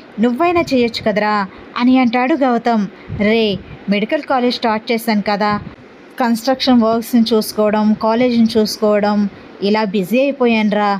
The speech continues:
అందుకే నాకు కూడా టైం కుదరలేదు, అందుకే చేయలేకపోయాను" అని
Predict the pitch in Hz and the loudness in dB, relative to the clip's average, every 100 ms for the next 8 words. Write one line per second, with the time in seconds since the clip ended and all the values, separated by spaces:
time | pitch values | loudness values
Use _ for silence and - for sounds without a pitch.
0 | - - - - 196 220 254 233 220 - | -6 -16 -8 -4 -2 0 0 -2 -4 -10
1 | - 196 196 220 226 233 240 220 220 233 | -8 -2 -2 -2 -2 0 0 0 2 0
2 | 214 208 208 202 202 - 202 202 277 277 | 0 0 0 0 0 -2 -2 -2 -2 0
3 | 226 220 220 220 214 202 202 208 196 - | 0 0 -2 -2 -2 0 0 0 -2 -2
4 | 214 233 | 0 2